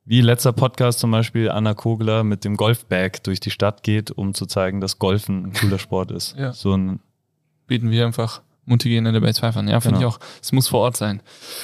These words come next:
Speaker 2: Spannend, spannend, spannend. Jetzt quatschen wir schon ganz schön lang, haben echt, äh, viele coole Themen, äh, auf den Tisch gehauen. Ähm, so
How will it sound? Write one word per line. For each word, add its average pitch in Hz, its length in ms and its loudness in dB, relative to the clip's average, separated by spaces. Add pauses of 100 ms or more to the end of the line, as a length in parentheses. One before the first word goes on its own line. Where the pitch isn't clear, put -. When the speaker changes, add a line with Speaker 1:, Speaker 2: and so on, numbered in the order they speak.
(720)
Speaker 2:
Spannend, 151 760 0 (240)
spannend, 175 480 0
spannend. 147 640 2
Jetzt - 320 0
quatschen 151 300 2
wir 147 40 6
schon 143 140 4
ganz 135 180 0
schön 139 120 0
lang, 131 380 -2
haben 127 200 0
echt, 123 260 -4
äh, 123 140 -4
viele 147 340 -2
coole 135 300 0
Themen, 127 500 0 (100)
äh, - 40 -12 (280)
auf 110 160 0
den 113 100 2
Tisch 120 180 2
gehauen. 123 380 6 (580)
Ähm, 120 500 6 (240)
so 123 220 0